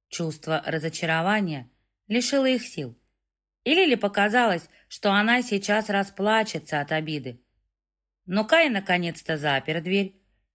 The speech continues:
и ключ от нее положил так, чтобы его не с первого раза можно было бы заметить.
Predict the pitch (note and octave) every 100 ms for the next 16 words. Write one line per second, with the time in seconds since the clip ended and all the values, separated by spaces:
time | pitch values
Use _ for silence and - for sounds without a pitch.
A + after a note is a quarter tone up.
0 | - F#3 G3+ A3+ C4+ B3+ A3 F#3 F3 E3
1 | F3 F3+ F#3 F3 D#3+ F#3 G#3 A3 - E3+
2 | D#3 E3+ F#3+ A3 C4+ C#4+ - F#3 D3 C#3
3 | D#3 G#3 A3 D#3 D3 F#3+ E3+ D3 D#3 D#3+
4 | D#3 D#3+ F3 F3 C#3 - A#2